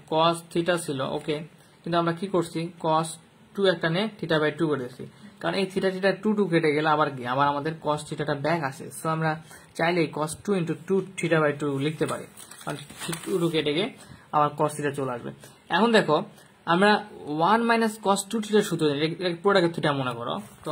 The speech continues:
আমরা ওয়ান minus cos টু এ বা টু theta-র সূত্র জানি, এটা টু sin square-এ। তো আমরা যদি এটাকে theta মনে করি বা এ মনে করি, তাহলে ওয়ান minus cos টু এর সূত্র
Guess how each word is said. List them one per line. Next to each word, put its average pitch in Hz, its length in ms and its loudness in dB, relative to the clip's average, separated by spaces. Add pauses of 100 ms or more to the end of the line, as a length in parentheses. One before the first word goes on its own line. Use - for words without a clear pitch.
আমরা 160 160 4 (500)
ওয়ান 180 260 4
minus 196 240 0 (120)
cos 180 180 2 (200)
টু 214 80 0 (140)
এ - 20 6 (140)
বা 135 100 8 (280)
টু 196 60 -2 (100)
theta-র 165 300 2
সূত্র 160 180 -4 (100)
জানি, 135 200 -2
এটা 151 120 -4 (160)
টু 202 80 0 (120)
sin 147 160 -2 (120)
square-এ। 123 280 -8 (420)
তো 208 140 0
আমরা 185 180 2
যদি 214 80 4
এটাকে 208 180 0 (180)
theta 180 240 2 (100)
মনে 165 200 2
করি 131 200 0
বা 131 60 0 (140)
এ - 20 2 (120)
মনে 147 200 0
করি, 131 180 -2
তাহলে 143 220 -2
ওয়ান 151 200 0
minus 170 280 0
cos 156 200 -2
টু - 100 -4
এর 165 120 0
সূত্র 165 160 -6